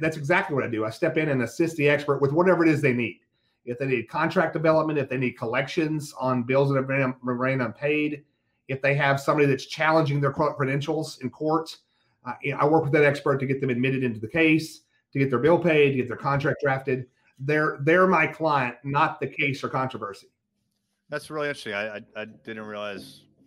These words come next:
Speaker 2: that was a need, but it makes total sense, especially, you know,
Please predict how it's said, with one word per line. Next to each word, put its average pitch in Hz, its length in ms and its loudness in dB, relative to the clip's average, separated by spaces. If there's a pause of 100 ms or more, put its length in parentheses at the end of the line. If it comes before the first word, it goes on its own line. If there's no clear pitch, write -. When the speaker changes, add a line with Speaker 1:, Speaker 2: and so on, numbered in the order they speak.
(400)
Speaker 2:
that 104 180 -8
was 107 200 -10
a 104 60 -10
need, 107 320 -12
but 117 140 -10
it 104 60 -12
makes 107 260 -14 (140)
total 110 300 -10
sense, 120 280 -10
especially, 107 520 -12 (600)
you 147 100 -8
know, 131 160 0